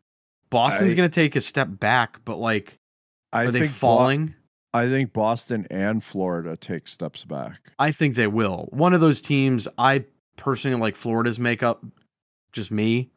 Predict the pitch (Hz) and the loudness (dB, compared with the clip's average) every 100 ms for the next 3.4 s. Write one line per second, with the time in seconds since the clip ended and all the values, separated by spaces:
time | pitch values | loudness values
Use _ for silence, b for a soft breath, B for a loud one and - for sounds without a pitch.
0 | _ _ _ - 117 120 110 110 95 101 | _ _ _ -2 0 0 0 -4 -2 -2
1 | 104 147 170 - _ _ _ _ _ _ | 2 2 0 -8 _ _ _ _ _ _
2 | _ _ _ - 110 107 - 123 120 107 | _ _ _ -6 -2 -2 0 0 0 0
3 | 110 107 107 107 | 2 6 4 2